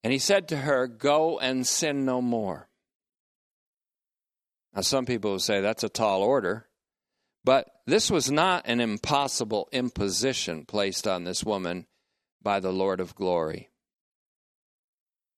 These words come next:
What it really was is an assurance to her that his grace toward her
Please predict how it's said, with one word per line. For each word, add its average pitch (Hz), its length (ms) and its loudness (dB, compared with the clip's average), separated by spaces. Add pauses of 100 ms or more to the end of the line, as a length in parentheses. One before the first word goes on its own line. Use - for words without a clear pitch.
(3250)
What 196 140 4
it 185 80 0
really 160 300 6
was 117 400 4
is 117 160 0
an 123 100 2
assurance 170 680 0
to 110 100 -4
her 90 500 -2 (680)
that 113 180 2
his 185 320 2
grace 120 680 2
toward 147 400 2
her 90 400 -2